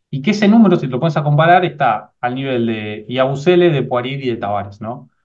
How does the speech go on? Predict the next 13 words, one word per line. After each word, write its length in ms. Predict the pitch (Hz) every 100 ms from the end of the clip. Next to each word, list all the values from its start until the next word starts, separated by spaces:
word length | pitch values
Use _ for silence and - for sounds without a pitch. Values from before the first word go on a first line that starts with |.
| _ _
Em, 760 | - 113 110 107 107 101 101 - -
Tavares 320 | 120 135 131
tiene 160 | 143
dieciocho 300 | 143 165 160
siete, 360 | 160 202 180 165
Poirier 340 | 135 131 139
dieciocho 600 | 143 147 185 185 175 180
y 180 | 123 120
Yabusele 460 | 117 117 117 139 131
dieciocho 400 | 110 101 117 110
siete 300 | - 104 98
también. 320 | 101 107 98
Entonces, 360 | 101 110 107